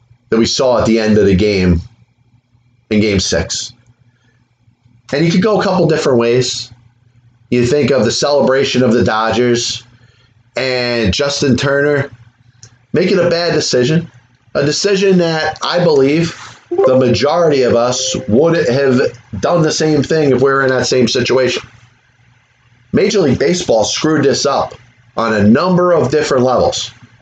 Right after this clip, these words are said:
And the problem is, is that from the media standpoint and the general fan standpoint that doesn't necessarily understand what's happening, it's easy to blame the target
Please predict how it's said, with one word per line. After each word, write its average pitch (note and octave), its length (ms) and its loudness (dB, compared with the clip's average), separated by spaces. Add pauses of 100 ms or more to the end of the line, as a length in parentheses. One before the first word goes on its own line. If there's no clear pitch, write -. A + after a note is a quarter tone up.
(400)
And B2 80 -2
the C#3 80 0
problem E3+ 400 0
is, E3+ 280 -2
is C#3+ 180 0
that D3 420 0 (340)
from C#3+ 260 -2
the C3 80 2
media D#3 360 2
standpoint A2+ 720 0 (1400)
and D3+ 320 -2
the D#3 380 -2
general F3 400 2
fan G3 340 2
standpoint C3+ 640 0
that B2+ 160 2
doesn't D3 500 0 (320)
necessarily C#3+ 640 0
understand D3 580 0
what's C3 160 2
happening, G#2 560 -2 (480)
it's - 280 -2
easy G3+ 400 -2
to F3+ 180 0
blame E3 640 0 (260)
the C3 220 -2
target D3+ 540 -2